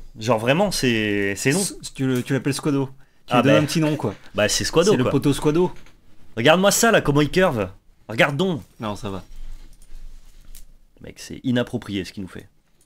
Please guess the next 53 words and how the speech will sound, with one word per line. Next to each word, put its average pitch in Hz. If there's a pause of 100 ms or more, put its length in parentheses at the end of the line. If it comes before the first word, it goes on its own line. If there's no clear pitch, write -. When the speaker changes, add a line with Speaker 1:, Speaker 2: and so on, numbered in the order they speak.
(1000)
Speaker 2:
Fabuleux. 123 (180)
Speaker 1:
Ouais. 95 (720)
Il 104
y -
a 104
un 104
côté, 120
euh, 104
disrespect, 101
je -
trouve. 90 (1800)
Speaker 2:
Franchement, 170
Fab 180
tour 135
trois, 165
on 147
est, 107
on 107
est 104
bien 104
bas. 98
<clears throat> 220
S'il 131
la 117
casse 113
pas 139
maintenant, 139
euh, 107
et 117
il 104
vient 113
de 110
poser 113
Bozejou, 113
donc 98 (840)
normalement 107
il 110
la 101
casse 95
pas. 123 (160)
Speaker 1:
Attention, 123
hein. 135 (560)
Attention 117
là, 98
euh, 104
pleine, 131
euh, 104
Skyclave 110
apparition, 110
euh, 92
let's 135
go, 104
hein. 98